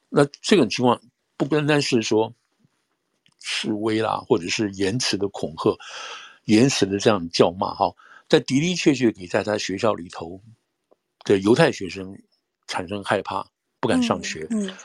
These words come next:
Speaker 1: 在校场里，
Speaker 2: 是，
Speaker 1: 在学校里头会被三四个什么，
Speaker 2: 嗯。
Speaker 1: 呃，中东的学生或巴勒斯坦学生或什么跳出来就问你，“你是什么？你是什么？”这些事情。那学校里头的老师、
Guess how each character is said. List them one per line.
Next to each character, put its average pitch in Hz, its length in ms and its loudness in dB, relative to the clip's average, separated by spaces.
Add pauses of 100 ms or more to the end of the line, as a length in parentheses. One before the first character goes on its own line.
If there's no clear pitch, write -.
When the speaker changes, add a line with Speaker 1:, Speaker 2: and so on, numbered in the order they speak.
(180)
Speaker 1:
在 113 120 2
校 104 220 4
场 92 140 -2
里， 92 100 -8
Speaker 2:
是， - 80 -8
Speaker 1:
在 110 100 0
学 101 160 -6
校 107 200 2
里 92 80 -4
头 90 140 -12
会 98 100 -6
被 101 260 -2
三 - 460 -4
四 104 140 -4
个 90 180 -8
什 90 100 -14
么， 90 220 -8
Speaker 2:
嗯。 98 80 -12 (600)
Speaker 1:
呃， 92 120 -6
中 101 200 -4
东 101 140 -2
的 92 80 -4
学 - 180 -6
生 95 140 -8
或 98 60 -4
巴 104 160 4
勒 104 80 4
斯 98 120 -8
坦 85 80 -6
学 85 200 -10
生 92 100 -8
或 92 80 -10
什 90 60 -8
么 90 80 -14 (260)
跳 107 180 4
出 98 140 -4
来 87 140 -2
就 98 220 -2
问 104 200 4
你 82 60 -18 (340)
，“你 98 100 -2
是 104 140 2
什 92 100 -4
么？ 85 80 -16
你 90 120 -8
是 98 40 -6
什 85 140 -6
么？” 85 80 -16
这 - 100 -12
些 82 80 -8
事 - 160 -6
情。 - 200 -10 (880)
那 147 120 4
学 110 320 4
校 175 160 6
里 117 80 0
头 101 120 -4
的 104 60 0
老 82 260 -2
师、 117 360 -6